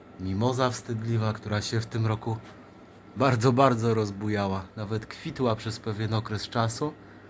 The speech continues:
ale widzę teraz już te kwiatki pozamierały. Tutaj pod lampą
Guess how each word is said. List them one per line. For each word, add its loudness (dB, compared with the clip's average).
ale 2
widzę 0
teraz 0
już -6
te -8
kwiatki -2
pozamierały. 0
Tutaj -2
pod -4
lampą 2